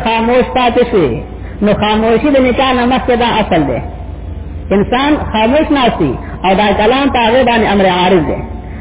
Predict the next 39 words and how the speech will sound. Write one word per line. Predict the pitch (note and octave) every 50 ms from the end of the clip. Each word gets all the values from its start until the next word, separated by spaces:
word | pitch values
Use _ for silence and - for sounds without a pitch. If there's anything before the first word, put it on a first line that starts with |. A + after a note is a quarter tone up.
| - - -
ښځه | B3+ C4+ C#4 C#4
وایي، | C4+ C4+ C4
«نه، | C4 C4+ C4+ C4 A3+
ما | G3+ G#3+ A#3+ C4 B3+
خاموشي | - B3+ A#3+ A#3 A#3 A#3+ A3+ A#3 B3
نه | B3+ C4+
وه | C#4 C4+ C#4
اختیار | C4 C4+ - C4 B3+ B3 A#3+ -
کړې، | B3 B3
ما | B3 B3
په | A#3+ B3 A3+
دغه | A3+ A#3 A3+ A3
ټیم | - B3 B3+ A#3+
کې | G#3 A#3 A#3+
رد | C4 A#3+ A3+
نکاح | B3+ A#3+ B3 A3 - A3+ G#3+ G3 G#3+
کړی | F#3 D#3+ C#3+ C3+
دی.» | - C3+ - - - - - - - - - - - -
نو | G3+ G3+ G3+
ښځه | - D4+ D#4 D4+ E4 D4+ B3+
په | C#4 B3+
دې | B3 A#3+ - -
سکوت | A#3+ A3+ - C#4+ D#4 D#4 D#4 D4+
باندې | C#4+ C4+ B3 A#3+ - - A3+
امر | A3+ A#3 A3 A3+ A3 A3
عارض | A3 A3 A#3 B3+ D4 C4 G3
رد | G#3 A#3 D4+ D#4+ E4 D#4+
ذکر | D#4 C#4 C#4+ C4+ B3
کوي | A3+ A#3+ A3 F3+ C3+ - - - - - -
او | F#3 G3 F#3+ F#3+
سړی | G#3+ G#3 G#3+ A3 C4 C#4 D4 C#4
په | C#4+ A#3 F#3+ A3
سکوت | G#3+ G#3 G3+ C4+ C4+ - A#3+
باندې | G#3 A#3 B3+ C4 A3+ G3+
مقر | F#3+ F#3+ F3 - F#3 F3 D#3
دی. | B2+ B2 G#2+ - - - - - - - - - - - - - - - - -
نو | G3+ F#3
سکوت | G3 G#3+ F#3+ G3 C4 C#4+ C4+ -
اصل | - G#3+ A#3+ - - D4 D4